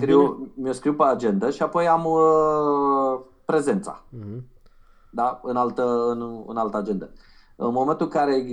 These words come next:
Speaker 1: Xulescu zice, „Nu, n-am lucrat niciodată așa”, și zi-, îi zic, „Păi, hai să vedem.”
Speaker 2: Ne uit-, te
Speaker 1: În
Speaker 2: uiți în agende, în
Speaker 1: mă
Speaker 2: cele două agende.
Speaker 1: Mă uit frumos, <laughs> când, în ce lecție am mai executat, uh,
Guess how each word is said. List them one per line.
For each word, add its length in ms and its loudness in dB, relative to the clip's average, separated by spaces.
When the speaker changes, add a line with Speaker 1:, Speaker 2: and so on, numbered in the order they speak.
Speaker 1:
Xulescu 440 -2
zice, 280 -4
„Nu, 440 4
n-am 240 2
lucrat 280 2
niciodată 460 0
așa”, 200 -4
și 160 -12
zi-, 320 -10
îi 160 -6
zic, 200 -8
„Păi, 240 -6
hai 160 0
să 100 -4
vedem.” 320 0
Speaker 2:
Ne 140 -4
uit-, 100 0
te 100 0
Speaker 1:
În 60 10
Speaker 2:
uiți 140 6
în 60 4
agende, 360 4
în 60 2
Speaker 1:
mă 60 0
Speaker 2:
cele 140 4
două 160 8
agende. 360 2
Speaker 1:
Mă 120 4
uit 260 4
frumos, 460 6
<laughs> 200 -4
când, 420 6
în 140 0
ce 200 2
lecție 720 0
am 180 4
mai 240 2
executat, 720 -2
uh, 60 -4